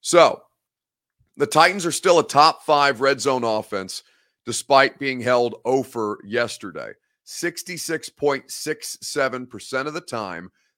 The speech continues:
they get inside the twenty, they're scoring. They're behind this year only Philadelphia, Cincinnati, Detroit, and Dallas. They are better than Kansas City,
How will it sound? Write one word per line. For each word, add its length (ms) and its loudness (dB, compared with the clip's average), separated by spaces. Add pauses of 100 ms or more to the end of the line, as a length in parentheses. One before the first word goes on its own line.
they 240 0
get 200 0
inside 420 -2
the 80 -14
twenty, 320 -6
they're 160 -8
scoring. 520 -8 (340)
They're 120 -2
behind 500 -2
this 260 0
year 280 -6
only 380 -4
Philadelphia, 920 -2 (280)
Cincinnati, 840 -4 (200)
Detroit, 520 -2 (100)
and 320 -8
Dallas. 540 0 (280)
They 160 2
are 160 4
better 520 0 (240)
than 180 -10
Kansas 440 -4
City, 480 -2